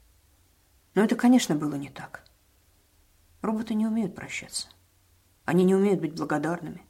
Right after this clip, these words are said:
не умеют утешать. Они умеют только то, что заложено в них программой. От нагревшихся перил пахло смолистой древесиной.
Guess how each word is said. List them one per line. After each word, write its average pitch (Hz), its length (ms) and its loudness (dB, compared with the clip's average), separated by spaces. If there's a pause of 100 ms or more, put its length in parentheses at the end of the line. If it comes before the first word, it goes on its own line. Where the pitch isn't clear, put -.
(160)
не 185 120 4
умеют 208 300 4
утешать. - 520 -10 (680)
Они 185 180 2
умеют 254 320 6
только 240 260 0
то, 254 120 0
что 226 200 -4
заложено 202 460 -2
в 196 40 -2
них 196 200 -6
программой. 175 600 -10 (2000)
От - 140 -12
нагревшихся 156 580 -8
перил 165 360 -8
пахло 170 320 -4
смолистой 143 540 -8
древесиной. 147 800 -10